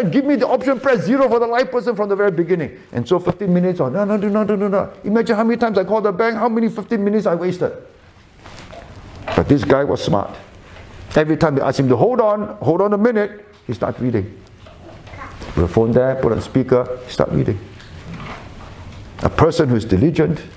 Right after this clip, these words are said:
will know how to watch and observe opportunity to serve the Lord. Because he understands time here on earth is the Lord's, and it is very precious. We're not saying that you cannot relax.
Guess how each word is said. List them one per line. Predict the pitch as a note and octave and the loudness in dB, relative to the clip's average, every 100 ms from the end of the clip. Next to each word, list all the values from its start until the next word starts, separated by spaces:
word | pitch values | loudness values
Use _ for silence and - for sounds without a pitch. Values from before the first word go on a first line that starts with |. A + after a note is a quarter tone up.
| - - - - | -20 -20 -6 2
will | G#2 | 4
know | G2 B2 B2 | 4 2 2
how | G#2 A2+ F2+ - - - - - - - - - - - | 2 0 -2 -6 -14 -20 -20 -20 -20 -20 -20 -18 -18 -2
to | - | 2
watch | F#2+ D#2 C#2 - A2 - - | 2 2 0 4 4 2 0
and | G#2 | 2
observe | F#2 F2 F#2 A2+ A2+ - | 2 2 2 2 2 -4
opportunity | - G#2 A#2+ A2+ - D#2+ - - - | -4 -2 -2 -2 -2 -6 -6 -14 -4
to | G#2 | -2
serve | - - - | 0 0 0
the | |
Lord. | - E2 - - - - - - - - - - - | -2 -2 -6 -14 -20 -20 -18 -18 -16 -16 -16 -16 -2
Because | - G#2 A2+ | 2 4 4
he | G#2 | 4
understands | A#2+ A#2+ - C3+ A#2+ - - - - - - - - - - | 4 0 0 0 0 -4 -14 -16 -16 -10 -8 -10 -16 -16 -8
time | - B2+ C3+ B2 | 0 2 2 2
here | A#2+ | 2
on | - G#2+ G2+ | 2 2 2
earth | A#2+ - | 2 0
is | - | 0
the | F#2 | 2
Lord's, | F#2 B2 - - - - - - - - - - | 2 0 -2 -14 -20 -20 -20 -20 -18 -18 -6 0
and | F2+ - | 2 2
it | F#2+ | 2
is | F2 | 0
very | - D2+ E2 | 0 0 0
precious. | - D#2+ - F#3+ - | 0 0 0 -4 -2
We're | C4 | 0
not | D4 | 0
saying | - F3 | 2 2
that | C#3 | 2
you | C3+ | 0
cannot | - A2+ B2 B2+ - - | 0 0 0 0 -2 -2
relax. | A2 G2+ - - - | 0 0 -4 -12 -18